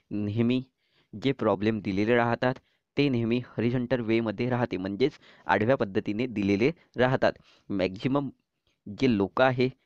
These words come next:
ते या प्रॉब्लेमला सॉल्व्ह करताना आपल्या रफ शीटवर याची अगोदर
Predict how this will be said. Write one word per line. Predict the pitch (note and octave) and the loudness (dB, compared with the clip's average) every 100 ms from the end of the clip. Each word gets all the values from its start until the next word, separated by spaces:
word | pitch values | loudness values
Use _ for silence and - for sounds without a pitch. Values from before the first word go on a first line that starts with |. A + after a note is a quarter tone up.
| _ - | _ 0
ते | |
या | C#3+ C3 | 0 2
प्रॉब्लेमला | A#2 G2+ A2 A2+ B2 C3 _ | 0 2 2 2 0 -2 _
सॉल्व्ह | - C#3 D3+ A#2+ | 0 2 2 0
करताना | G#2 A2 A2+ A2 | 0 -2 -2 -4
आपल्या | G2+ - A2+ G2+ | -6 0 0 2
रफ | - - | 0 0
शीटवर | C3+ B2 C3 - _ _ - | -2 0 -2 -4 _ _ -12
याची | G2+ A2 - C3 - | -2 -2 0 -4 -2
अगोदर | A2 A2+ A2 | 0 2 0